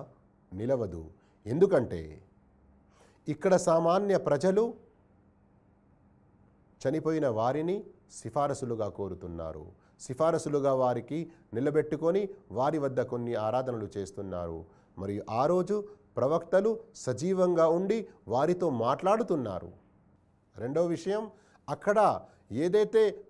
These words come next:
ప్రజలు సిఫారసు గురించి కోరుతున్నారో దేని గురించి? మా పాపాలు క్షమించమని కాదు, మా కష్టాలు దూరం చెయ్యమని కాదు, మేము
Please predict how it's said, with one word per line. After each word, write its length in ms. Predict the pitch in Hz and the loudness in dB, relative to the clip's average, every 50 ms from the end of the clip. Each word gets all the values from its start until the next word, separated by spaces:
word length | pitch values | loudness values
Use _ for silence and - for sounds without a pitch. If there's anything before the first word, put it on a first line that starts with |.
| _ - | _ 0
ప్రజలు 320 | 151 165 170 202 208 208 190 - | 2 2 4 2 2 2 0 -2
సిఫారసు 460 | 180 170 - 196 196 214 214 208 214 202 190 | -2 -4 0 2 2 2 2 0 -2 -2 0
గురించి 280 | 190 202 196 190 196 180 185 | 0 0 0 -2 -6 -6 -2
కోరుతున్నారో 720 | 180 190 208 226 - 214 208 202 196 180 175 165 175 196 214 214 208 - - _ - 113 | 0 2 2 2 0 -2 -2 0 0 2 2 2 2 2 0 -2 -4 -8 -16 _ -8 -2
దేని 200 | 143 180 208 233 240 240 | 2 2 4 2 2 0
గురించి? 340 | 247 254 240 196 - 202 190 151 104 - - - 135 151 | 0 -2 -2 -4 -4 -2 -2 -2 -4 -6 -10 -8 -2 2
మా 80 | 151 151 - 147 | 2 2 4 4
పాపాలు 380 | 143 151 151 190 196 208 214 196 202 | 4 4 4 4 4 4 4 2 0
క్షమించమని 640 | - - 143 160 196 202 - 208 208 214 214 208 202 190 175 | 0 -2 0 0 0 0 0 0 0 2 2 2 2 4 4
కాదు, 260 | 190 214 220 240 233 214 170 131 104 95 - - - _ - - | 4 6 6 6 6 6 4 4 2 -2 -6 -12 -20 _ -4 0
మా 80 | 147 165 - - | 0 2 2 2
కష్టాలు 360 | 151 - - 190 196 208 208 175 135 | 0 0 2 2 4 4 4 4 4
దూరం 220 | 147 180 190 190 185 - | 4 2 2 2 0 0
చెయ్యమని 400 | 180 190 208 214 208 214 214 196 - - | -2 -2 0 0 0 2 2 2 2 2
కాదు, 280 | 175 196 208 208 233 233 214 165 - - - - - - 110 135 | 2 2 4 4 4 4 4 4 2 0 -8 -18 -12 -4 0 2
మేము 260 | 165 190 202 208 202 | 4 4 6 6 6